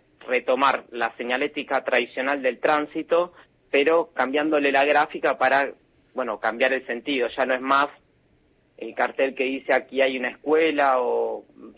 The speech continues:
"sesenta kilómetros de velocidad máximo", sino que es "juicio y castigo", eh, sobre las dictaduras en América La-, Latina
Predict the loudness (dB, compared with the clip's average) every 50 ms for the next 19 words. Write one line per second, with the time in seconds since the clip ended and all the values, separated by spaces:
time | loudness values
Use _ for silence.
0 | -14 -10 -10 -8 -4 -4 -4 -2 -2 -2 -2 -4 -8 -14 -16 -18 -20 -20 -20 _
1 | _ -20 -20 -16 -14 -10 -8 -6 -6 -6 -4 -2 0 0 2 2 0 0 0 0
2 | 0 0 2 2 0 -2 -2 -4 -4 -4 -4 -4 -6 -6 -4 -2 -2 -2 0 0
3 | 0 0 0 -2 -4 _ _ _ _ _ _ _ -12 -10 -10 -8 -8 -6 -2 -2
4 | -2 -2 -2 -4 -2 0 0 2 2 2 0 0 -2 -4 -8 _ _ _ _ _
5 | _ _ _ -14 -10 -10 -10 -12 _ -10 -6 -6 -4 -4 -4 -6 -6 -6 -4 -2
6 | -2 0 0 0 -2 -2 -4 -6 -4 -4 -4 -4 -4 -2 -2 -2 -2 -2 -4 -4
7 | -6 -4 -4 -4 -4 -4 -6 -4 -4 -4 -4 -4 -2 -2 -2 -4 -4 -8